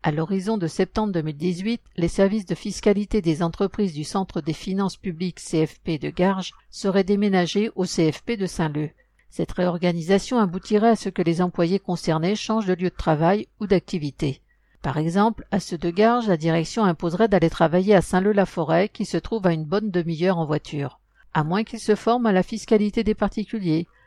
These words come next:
alors qu'ils sont spécialisés dans celle des entreprises, ce qui n'a pas grand-chose à voir. Le onze décembre, la direction devait annoncer officiellement ses projets aux représentants du personnel. La cinquantaine de participants au rassemblement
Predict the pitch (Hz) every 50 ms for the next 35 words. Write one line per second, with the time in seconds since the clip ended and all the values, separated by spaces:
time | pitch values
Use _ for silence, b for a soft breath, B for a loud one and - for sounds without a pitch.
0 | b b b - 156 143 151 143 - 185 175 - - 185 160 - - - - 202
1 | 202 - - 208 190 202 202 180 185 180 160 165 156 147 - 214 220 220 208 214
2 | 185 185 175 160 - 165 156 - - 165 175 196 208 226 - _ - - - 185
3 | 165 - 180 160 160 156 - 185 175 143 170 151 - - 214 170 170 147 135 147
4 | 156 143 131 - - _ _ _ b b b b b - - 160 170 208 220 196
5 | - 175 170 - - 233 247 254 247 233 - - _ _ - 170 160 139 160 175
6 | 185 185 - - 254 240 214 180 165 175 - - 175 180 202 202 - - 170 170
7 | - - 190 - - - 170 170 175 214 220 - 202 185 - - 185 170 147 196
8 | 214 214 180 - 175 - - 180 - 180 170 165 - 233 220 196 185 - 180 165
9 | - - 160 147 151 147 147 175 170 - _ _ _ _ _ - - 160 156 -
10 | 170 160 - 190 180 170 - 214 208 185 180 160 - 170 - - - 170 - -
11 | 190 - - 226 220 202 165 165 160 - - 170 170 165 175 185 190 220 233 240